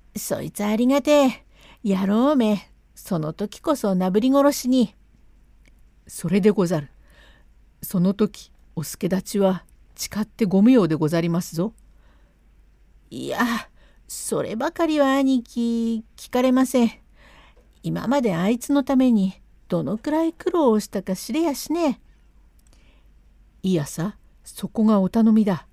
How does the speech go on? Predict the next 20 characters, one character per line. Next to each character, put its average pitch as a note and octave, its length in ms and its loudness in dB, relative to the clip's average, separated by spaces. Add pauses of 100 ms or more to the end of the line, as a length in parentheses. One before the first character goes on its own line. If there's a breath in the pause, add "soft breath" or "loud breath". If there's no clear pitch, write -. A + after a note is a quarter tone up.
(840)
武 G3+ 160 0
士 F#3+ 140 -2
の D#3 100 0
敵 G#3 420 -4
討 G3 220 0
ち C#3+ 40 -4
に D3 200 -4 (300)
他 F#3+ 120 -6
人 A#3+ 240 4
の A#3+ 100 2
力 A3+ 380 -2
を E3 100 2
借 G#3+ 240 -4
り - 20 -6
た A3+ 120 -4
と F3 160 -2
あ F#3+ 40 0
っ F#3+ 40 -2
て - 180 -6
は、 D3 280 0